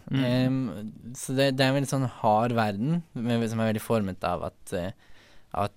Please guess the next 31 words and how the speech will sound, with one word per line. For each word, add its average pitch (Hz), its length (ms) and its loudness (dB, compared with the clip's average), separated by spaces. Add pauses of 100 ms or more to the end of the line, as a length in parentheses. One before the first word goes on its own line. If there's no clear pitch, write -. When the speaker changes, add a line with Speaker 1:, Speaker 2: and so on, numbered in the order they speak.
(140)
Speaker 2:
de, 127 140 0
av 107 180 0
disse 110 220 -4
stormene, 113 380 0
da. 151 260 4
Og 127 240 2
i, 131 540 2
i, 135 240 0
på 139 260 0
denne 131 160 0
verden 117 240 2
så 135 140 -2
møter 120 260 0
vi 104 80 0
karakterene, 98 800 -4
eh, - 640 -10
Kaladin, 120 540 -2 (600)
som 120 200 2
da 110 100 6
første - 260 -2
bok 107 180 -6
handler 101 260 -2
spesielt - 400 -6
mye 104 160 -2
om, 156 160 -6 (160)
ehm, 113 580 -6 (480)
og 107 240 0 (240)
Dalinar 104 640 0
og 98 400 -4 (160)
Shallan, 113 540 -2
som, 123 680 -2